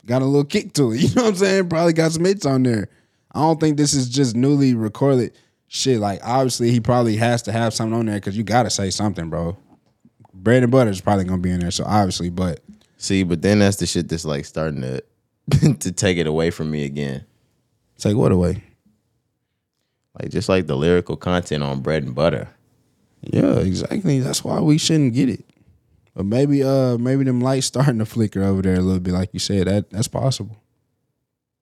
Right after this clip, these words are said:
Speaker 1: Them lights starting to, light bills getting high.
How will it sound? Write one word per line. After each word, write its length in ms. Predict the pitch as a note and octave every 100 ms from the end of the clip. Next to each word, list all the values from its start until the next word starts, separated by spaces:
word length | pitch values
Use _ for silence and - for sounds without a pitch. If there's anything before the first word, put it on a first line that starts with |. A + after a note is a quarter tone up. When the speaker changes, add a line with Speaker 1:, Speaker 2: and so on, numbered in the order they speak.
| _ _ _ _ _ _ _ _ _ _ _ _ _ _ _ _ _ _ _ _ _ _ -
Speaker 1:
Them 120 | F2
lights 280 | F2 G#2+ -
starting 300 | F2+ F2+ E2+
to, 160 | E2+ - _ _ _ _ _ _ _ _ _ _ _ _ _ _ - E2
light 240 | G2+ A2+
bills 240 | G#2 G2
getting 240 | F#2+ G2 F#2+
high. 320 | A#2+ A2